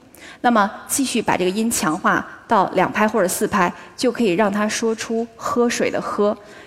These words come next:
以此类推，这样的方式来帮助他引导，把这个话说得更清楚，啊，更流畅。那么在旋律发音治疗当中呢，有一个语言康复的级别。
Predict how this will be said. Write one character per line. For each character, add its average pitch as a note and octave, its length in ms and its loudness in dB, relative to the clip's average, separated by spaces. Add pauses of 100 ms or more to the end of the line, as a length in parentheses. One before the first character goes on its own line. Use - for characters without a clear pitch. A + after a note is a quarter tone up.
(120)
以 A3 100 -4
此 - 200 -2
类 G3+ 160 2
推， G#3 280 0 (240)
这 - 120 2
样 G#3 100 4
的 F#3+ 80 -2
方 A3 240 2
式 G3 240 0 (300)
来 F3 160 2
帮 A3 220 2
助 A3+ 120 -4
他 G3 280 2 (320)
引 F#3+ 260 -2
导， A3+ 260 2 (440)
把 - 120 0
这 F3+ 60 2
个 F#3+ 80 0
话 G3+ 240 0
说 G3+ 220 -4
得 F#3+ 100 -2 (140)
更 G3+ 180 -2
清 G#3+ 240 -4
楚， - 240 -10 (440)
啊， E3 300 -2
更 G#3+ 180 -2
流 F3 180 -2
畅。 - 240 -2 (880)
那 D#4+ 100 4
么 C4+ 300 6
在 C#4+ 200 4
旋 A3+ 220 2
律 C4+ 100 2
发 C4+ 160 4
音 C#4+ 160 4
治 C#4 120 2
疗 G3+ 180 6
当 A#3+ 180 2
中 B3 220 2
呢， F#3 180 2 (360)
有 F#3 180 4
一 F#3 140 2
个 A#3+ 320 4
语 F#3+ 100 -6
言 F3+ 220 4
康 D4 200 2
复 C#4+ 120 2
的 - 80 2
级 A3 240 -2
别。 - 280 0